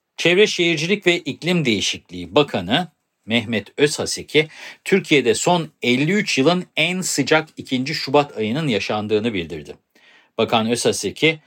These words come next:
"Şubat ayı sıcaklık ortalaması yedi buçuk derece oldu. Meteoroloji Genel Müdürlüğümüzün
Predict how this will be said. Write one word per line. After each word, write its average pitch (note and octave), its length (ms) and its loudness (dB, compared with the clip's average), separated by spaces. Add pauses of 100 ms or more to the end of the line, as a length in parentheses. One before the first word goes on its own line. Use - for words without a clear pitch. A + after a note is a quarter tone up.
(200)
"Şubat D#3 360 0
ayı A2+ 200 0
sıcaklık A#2+ 500 0
ortalaması A#2 600 0
yedi C3 300 2
buçuk - 280 -4
derece F#2+ 320 2
oldu. F2+ 300 -2
Meteoroloji B2 520 -2
Genel A#2+ 280 0
Müdürlüğümüzün A2+ 600 -4